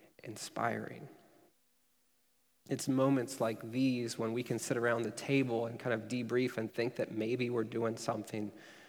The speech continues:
right. Our time together has also included some really difficult moments. Um, because of where we are, our placement, a stone's throw from S U, we've been privileged to know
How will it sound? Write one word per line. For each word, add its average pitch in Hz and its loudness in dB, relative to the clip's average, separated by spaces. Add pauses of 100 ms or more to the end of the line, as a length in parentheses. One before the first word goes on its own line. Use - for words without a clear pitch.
(300)
right. - -6 (1800)
Our 120 0
time 151 6
together 123 4
has 117 -2
also 123 2
included 120 0
some 110 -4
really 113 0
difficult - -6
moments. - -6 (460)
Um, 120 -10 (760)
because 147 4
of 127 0
where 120 4
we 120 -2
are, 131 2 (200)
our 123 2
placement, 123 0 (460)
a 127 -6
stone's 120 4
throw 113 2
from 110 -4
S 104 -2
U, 92 -4 (560)
we've 135 4
been 110 0
privileged 135 2
to - -6
know 117 2